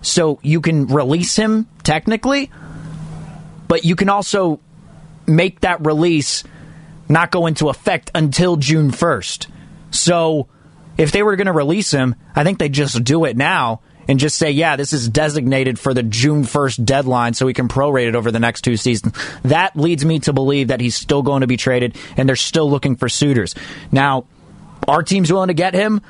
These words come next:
I think if the Colts come up short here and Deshaun Watson lands in the N F C, whether it's the Seahawks or the Panthers, and the Colts need a quarterback, I mean, you can go with Marcus Mariota if you want, or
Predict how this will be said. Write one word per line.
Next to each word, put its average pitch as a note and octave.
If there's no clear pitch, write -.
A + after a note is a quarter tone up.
I D3+
think D#3+
if C#3+
the A#2
Colts -
come F3
up E3+
short G3
here G3+
and C3+
Deshaun F#3
Watson F#3+
lands E3+
in D#3+
the D#3
N F3+
F E3
C, A3
whether E3+
it's D3
the C#3+
Seahawks F3+
or F3
the D3
Panthers, G#3
and D3
the D3
Colts G#3+
need G#3+
a F#3
quarterback, B3
I B2
mean, C#3
you C#3+
can D3+
go F#3
with E3
Marcus D#3+
Mariota E3
if D#3
you C#3+
want, G#3+
or G3